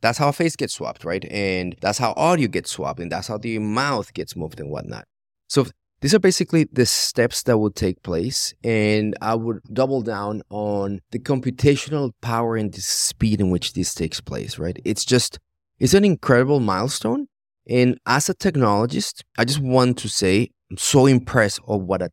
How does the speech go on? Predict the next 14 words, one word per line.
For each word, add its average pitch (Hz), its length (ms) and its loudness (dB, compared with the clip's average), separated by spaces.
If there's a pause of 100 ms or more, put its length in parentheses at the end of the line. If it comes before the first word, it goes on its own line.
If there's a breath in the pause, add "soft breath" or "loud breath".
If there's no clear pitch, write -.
(140)
deep 113 180 -6
fake 95 320 -4
is. - 220 -10 (220)
As 127 160 2
a 117 80 4 (100)
technological 151 840 4
accomplishment, 156 720 -8 (160)
it's - 180 -6
so 170 320 6
interesting, 123 580 2
right? 98 200 -2
That 107 100 2
we 117 180 6
can 196 360 -2